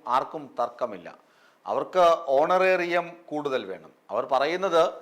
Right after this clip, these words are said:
ഇരുപത്തിയൊന്നായിരം രൂപ പ്രതിമാസം ഓണറേറിയം വേണം, പിന്നെ പെൻഷൻ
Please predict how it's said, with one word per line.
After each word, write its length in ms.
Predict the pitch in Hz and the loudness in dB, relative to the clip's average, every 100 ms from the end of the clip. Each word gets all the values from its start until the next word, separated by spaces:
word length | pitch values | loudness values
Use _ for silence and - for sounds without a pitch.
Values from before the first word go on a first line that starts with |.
| - _ _ 143 | -20 _ _ -10
ഇരുപത്തിയൊന്നായിരം 960 | 156 202 208 220 190 180 180 180 180 | -2 0 0 0 0 2 2 2 0
രൂപ 260 | 165 160 165 | -4 2 4
പ്രതിമാസം 760 | 160 - 143 156 156 156 151 143 | 4 2 -6 -4 -2 -2 -4 -6
ഓണറേറിയം 600 | 120 123 131 151 156 160 | -4 -4 -2 -2 -2 -2
വേണം, 280 | 160 160 220 - _ _ _ _ 151 | -2 -4 -8 -18 _ _ _ _ -8
പിന്നെ 500 | 170 190 170 147 - - | -2 2 2 -2 -6 -2
പെൻഷൻ 500 | 156 185 208 160 | -2 0 0 0